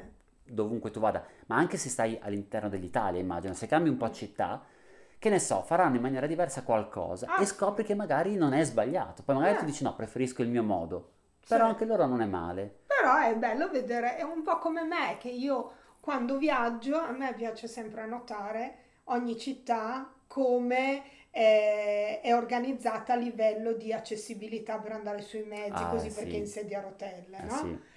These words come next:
Speaker 2: E per ora, devo essere sincera, non mi piace la città perché ci sono stata due volte e due su due niente, non, non mi prende. Non è brutta, ma non mi prende. Berlino. Berlino è meravigliosa a livello di accessibilità.
Speaker 1: Sì, sì.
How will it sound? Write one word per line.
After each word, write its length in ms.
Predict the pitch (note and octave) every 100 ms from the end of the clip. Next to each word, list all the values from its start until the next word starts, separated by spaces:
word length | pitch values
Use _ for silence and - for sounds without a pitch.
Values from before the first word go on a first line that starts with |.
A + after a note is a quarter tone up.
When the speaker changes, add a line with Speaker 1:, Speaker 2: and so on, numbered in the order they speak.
| - _ _
Speaker 2:
E 140 | C#4 -
per 220 | D4+ D#4
ora, 500 | E4 F4+ D4+ G4+ F#4+
devo 340 | C#4 B3+ B3 A#3
essere 420 | A#3 A3 - A#3
sincera, 560 | A3+ A3+ A3 A3+ G#3 G#3
non 280 | A#3 D4 E4
mi 120 | E4
piace 400 | D#4+ E4+ F#4 F#4+
la 140 | E4+
città 300 | - C4+ E4
perché 200 | D#4+ D#4
ci 100 | A#3+
sono 140 | - G#3+
stata 340 | - C4 C4
due 200 | G#3+ A#3
volte 420 | A#3 D4+ D#4 D#4
e 140 | - A#3
due 160 | C4
su 180 | - A#3+
due 380 | A3 B3 B3+ - _ _ _ _
niente, 340 | A3 G#3 G#3 A3
non, 240 | A#3+ B3+
non 140 | C#4 D4+
mi 120 | D#4+
prende. 380 | - C4 G#3 G#3 - -
Non 120 | C#4 E4+
è 160 | A#4+
brutta, 580 | D#4 F4 G#4 G#4+ G#4+ G#4 C#4
ma 100 | C4+
non 140 | C4+
mi 120 | C4+
prende. 360 | A3+ A3+ G3+ G#3+
Berlino. 560 | A3+ C4 B3 G#3+ G3 G3
Berlino 380 | A#3 C#4 E4 F4+
è 40 |
meravigliosa 640 | E4 D4 D4 C#4+ C4+ D4+ D4+
a 20 |
livello 300 | B3+ A#3 A3
di 100 | G#3
accessibilità. 960 | G#3 G3+ - G#3+ G#3 G3 G#2+ G3+ A#3+ D#4+
Speaker 1:
Sì, 120 | F3
sì. 180 | F2+